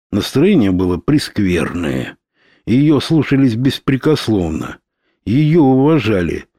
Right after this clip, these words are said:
но вчерашней теплоты не было. Вчера она была для них караванщицей, сегодня — кэптоном. Караван двигался к ближайшему форту. До форта оставалось четыре часа пути,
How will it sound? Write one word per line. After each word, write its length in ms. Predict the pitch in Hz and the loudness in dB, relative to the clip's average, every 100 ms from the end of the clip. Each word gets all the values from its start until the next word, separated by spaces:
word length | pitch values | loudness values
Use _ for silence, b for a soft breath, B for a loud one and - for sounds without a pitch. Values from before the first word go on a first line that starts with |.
| _ - | _ -4
но 120 | 117 | -4
вчерашней 640 | - 147 143 127 131 123 | 0 0 2 0 0 0
теплоты 520 | 120 117 135 127 180 | 0 -2 0 0 2
не 240 | 107 90 80 | 2 2 -2
было. 460 | 73 69 64 - _ _ _ _ | -6 -10 -14 -18 _ _ _ _
Вчера 500 | - - 143 165 - _ _ | -8 0 2 2 0 _ _
она 240 | 110 131 127 | -2 2 2
была 280 | 131 127 120 | 4 2 2
для 200 | 120 135 | 2 2
них 240 | 135 - | 2 0
караванщицей, 1120 | 127 135 147 135 101 - 85 - - - - _ _ - | -2 2 2 2 0 -2 -8 -10 -10 -12 -12 _ _ -16
сегодня — 720 | - 113 147 135 92 85 - _ _ | -4 0 2 2 0 -4 -6 _ _
кэптоном. 840 | - 110 - - 82 71 69 - _ _ _ _ _ _ _ _ _ _ - | -4 -4 -4 -8 -6 -4 -4 -6 _ _ _ _ _ _ _ _ _ _ -8
Караван 460 | 107 117 175 185 | -4 0 2 2
двигался 640 | 139 123 101 95 - 101 82 b b b b | 2 2 0 -2 -4 -8 -10 b b b b
к 120 | 92 | -4
ближайшему 800 | 101 120 113 139 104 - 117 135 | 0 0 0 0 0 -2 0 0
форту. 680 | - 147 92 - - 69 - _ _ _ _ _ - | 0 -2 -2 -4 -6 -6 -8 _ _ _ _ _ -6
До 160 | 110 | -4
форта 460 | - 185 - 123 117 | 0 0 0 0 -2
оставалось 680 | - 156 139 127 113 - - _ _ | 0 0 2 2 0 -2 -10 _ _
четыре 480 | - 160 - 131 117 | -4 -2 2 2 2
часа 360 | - 117 - 107 | -2 -4 -2 -2
пути, 540 | 139 143 - 92 78 | 0 -2 0 -4 -4